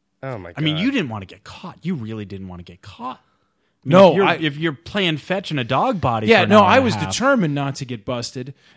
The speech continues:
Speaker 3: and, you know, but, and then as I'm playing with the kid,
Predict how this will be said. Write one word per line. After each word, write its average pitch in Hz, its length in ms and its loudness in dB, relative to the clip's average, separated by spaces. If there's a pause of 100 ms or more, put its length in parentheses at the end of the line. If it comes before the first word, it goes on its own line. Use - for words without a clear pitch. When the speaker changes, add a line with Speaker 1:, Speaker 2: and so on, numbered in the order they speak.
(140)
Speaker 3:
and, 156 500 -2 (100)
you 160 180 2
know, 151 240 2
but, 156 260 -10 (280)
and 170 180 0
then 160 380 0
as 175 240 0
I'm 160 160 -2
playing 175 380 -2
with 147 120 -6
the 135 80 -8
kid, 165 440 -2